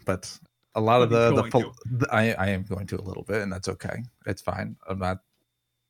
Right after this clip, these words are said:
Speaker 1: the, the thing with the philosophers that they're getting at is, like, it does have all these philosophers' perspectives, and, like,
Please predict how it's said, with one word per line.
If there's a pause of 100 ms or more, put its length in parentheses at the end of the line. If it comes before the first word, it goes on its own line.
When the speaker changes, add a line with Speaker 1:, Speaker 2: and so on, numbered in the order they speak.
Speaker 1:
the,
the
thing
with
the
philosophers
that
they're
getting
at
is,
like,
it
does
have
all
these
philosophers'
perspectives,
and,
like,